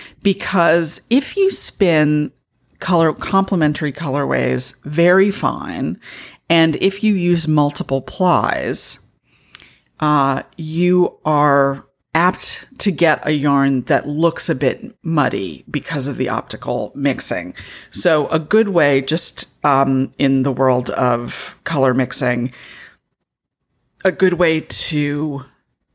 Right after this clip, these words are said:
get mud is to combine two complements, so red and green or yellow and, um, sorry, red and green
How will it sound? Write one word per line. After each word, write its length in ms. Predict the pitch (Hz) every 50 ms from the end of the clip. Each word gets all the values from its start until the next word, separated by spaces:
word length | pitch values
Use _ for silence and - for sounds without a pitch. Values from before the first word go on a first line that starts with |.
| - -
get 260 | - 175 165 - - 135
mud 500 | 143 143 135 123 123 131 135 139 127 - -
is 400 | - 160 147 156 151 143 - -
to 380 | - - - - 185 156 135 -
combine 680 | - 180 151 139 143 143 139 135 135 135 131 139 127 -
two 180 | - - 180 147
complements, 680 | - - 139 127 113 - - 123 123 123 131 127 -
so 180 | - 139 135 135
red 260 | 131 - 135 131 120
and 220 | 131 135 127 131 127
green 460 | 139 139 135 135 135 127 127 127 -
or 260 | - - 139 131 127
yellow 400 | 120 - 127 127 123 113 110 107
and, 240 | 117 117 120 120 - - - - - - - - - - - -
um, 540 | - 151 147 135 117 113 120 127 120 - - - - _ _ _ _ _ _ - - _ _ _ _ _ - - - _ _ _ _ _ _ _ _ - - - - - _ - - _
sorry, 540 | - - - 160 139 135 - 147 143 - - _ _
red 220 | - 190 185 185 208
and 120 | 220 202
green 400 | 175 175 170 160 151 147 151